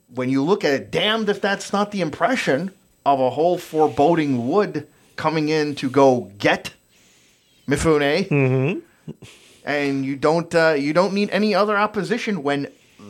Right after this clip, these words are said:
Speaker 1: that is arrayed against you.
Speaker 2: Right, and it, and then it leads to this unique climax,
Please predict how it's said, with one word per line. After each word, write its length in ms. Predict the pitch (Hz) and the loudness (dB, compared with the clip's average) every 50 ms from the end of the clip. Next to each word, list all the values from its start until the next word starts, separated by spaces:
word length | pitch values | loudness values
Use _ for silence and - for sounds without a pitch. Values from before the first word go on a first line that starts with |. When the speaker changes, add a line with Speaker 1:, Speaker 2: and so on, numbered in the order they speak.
| 101 104 107 | -18 -10 -4
Speaker 1:
that 340 | 127 135 160 180 - - _ - | -2 0 0 0 -2 -6 _ -8
is 180 | 139 143 135 - | -8 -6 -6 -4
arrayed 420 | 143 139 143 147 147 151 147 139 - | -2 0 2 2 4 4 2 2 0
against 580 | - 139 127 123 143 151 190 208 - - - - 131 | -2 -4 0 2 4 4 4 4 2 -2 -6 -8 -6
you. 340 | 127 123 123 135 165 185 - - _ - - - - - - - - - - _ _ _ _ _ | -4 -2 -2 -4 -4 -6 -10 -18 _ -20 -20 -20 -20 -20 -20 -20 -20 -20 -20 _ _ _ _ _
Speaker 2:
Right, 340 | - 127 131 131 131 - - - | -4 0 0 0 0 -2 -2 -2
and 160 | 147 147 143 | 0 2 2
it, 160 | 139 131 127 - | 0 0 0 0
and 260 | 151 143 139 131 135 | 0 0 0 0 0
then 140 | 135 135 139 | 0 2 0
it 120 | 143 139 - | 0 -2 -4
leads 600 | 139 127 127 131 156 143 123 113 113 - - - | -2 -2 0 2 2 2 0 0 -2 -4 -6 -4
to 320 | - - 135 123 120 117 | -2 0 2 2 2 2
this 640 | 110 107 - 120 110 - - - - - - - - _ _ _ - - - - - - - - - _ _ _ - - - | 0 -2 -2 -2 0 0 0 -2 -2 -2 -4 -6 -8 _ _ _ -20 -20 -20 -20 -20 -20 -20 -20 -20 _ _ _ -20 -12 -8
unique 520 | 135 131 120 120 143 180 175 - - - - | -6 -6 -2 0 0 0 0 -2 -8 -14 -12
climax, 1080 | - - - 147 143 147 151 143 117 101 98 - - - _ - - - - - - | -10 -4 0 4 4 4 4 4 2 0 -2 -4 -6 -10 _ -6 -2 -2 -2 -2 -4